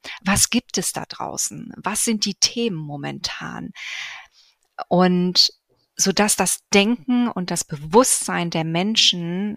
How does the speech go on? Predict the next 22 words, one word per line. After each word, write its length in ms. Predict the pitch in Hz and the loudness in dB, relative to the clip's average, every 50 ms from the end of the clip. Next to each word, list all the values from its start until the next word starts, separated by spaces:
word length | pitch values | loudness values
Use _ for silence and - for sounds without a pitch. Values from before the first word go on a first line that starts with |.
| - - - | -10 -10 -6
katalysiert 800 | - 190 - - 196 202 214 208 - - 233 294 302 - - - | -4 -2 0 0 2 4 4 4 4 2 2 2 0 -2 -6 -6
wird, 380 | - - - - - - - | -6 -6 -6 -4 -4 -4 -4
dass 140 | 180 180 - | -4 -4 -4
sie 80 | - 185 | -4 -2
sagen, 200 | - 180 185 - | -2 -4 -2 0
"Ach, 220 | - 208 196 - - | 0 -2 -2 -2 -6
das 140 | - 160 | -6 -6
ist 60 | - - | -4 -4
ja 40 | 220 | -4
interessant, 540 | 220 226 - - 220 - 254 240 208 - - | -6 -6 -6 -6 -6 -4 -4 -4 -6 -6 -6
wie 80 | 165 | -2
sie 180 | 156 - 196 190 | -2 -2 -2 -2
das 200 | - 151 - - | -4 -4 -6 -6
sieht. 200 | - 143 - - | -6 -4 -2 0
Ach, 140 | 214 214 - | 0 2 2
das 160 | - 175 - | 0 0 -4
ist 80 | - 160 | -4 -6
interessant, 460 | 160 - - 160 - - 170 165 - | -8 -10 -10 -8 -6 -4 -6 -6 -6
wie 80 | - - | -10 -8
er 240 | - - 254 - | -6 -4 -4 -4
das 220 | - 135 - - - | -4 -4 -6 -6 -6
macht." 340 | 143 - - - - - | -8 -10 -10 -12 -14 -16